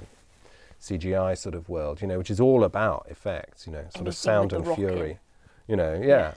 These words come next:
Speaker 1: right? So it's all about, everything is, like, bigger, louder, more.
Speaker 2: Yeah.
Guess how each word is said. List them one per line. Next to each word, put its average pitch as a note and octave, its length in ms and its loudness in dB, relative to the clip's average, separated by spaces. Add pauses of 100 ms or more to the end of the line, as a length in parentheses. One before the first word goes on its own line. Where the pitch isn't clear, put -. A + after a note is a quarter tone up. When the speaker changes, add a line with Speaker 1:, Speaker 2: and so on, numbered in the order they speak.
Speaker 1:
right? G#2+ 300 0
So - 120 2
it's A2+ 140 4
all F3 140 10
about, A#2 340 6
everything B2+ 420 4
is, G2+ 100 -2
like, F#2+ 280 0
bigger, F2+ 500 0
louder, F#2 500 -2
more. E2 440 -4 (200)
Speaker 2:
Yeah. - 120 -18